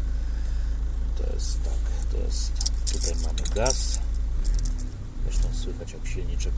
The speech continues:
chodzi. Tu jest hamulec, a sprzęgło,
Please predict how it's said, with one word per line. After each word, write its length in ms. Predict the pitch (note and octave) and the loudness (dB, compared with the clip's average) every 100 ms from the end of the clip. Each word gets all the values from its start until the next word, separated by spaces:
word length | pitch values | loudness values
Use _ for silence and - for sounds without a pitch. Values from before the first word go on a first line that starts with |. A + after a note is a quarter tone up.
| - | 2
chodzi. 340 | G2 F#2+ G#2 - - - - - - - - | 2 2 2 2 2 2 2 2 2 2 2
Tu 60 | |
jest 240 | - - - | 2 2 2
hamulec, 540 | - G#2 A2 A2 A2 - G#2 - - - - - - - - - - - - - - G#2 | 2 2 2 2 2 2 2 0 0 0 0 0 0 0 0 0 0 0 0 0 0 0
a 80 | G#2 | 0
sprzęgło, 600 | - - G2+ F#2 F2+ | 0 0 0 0 0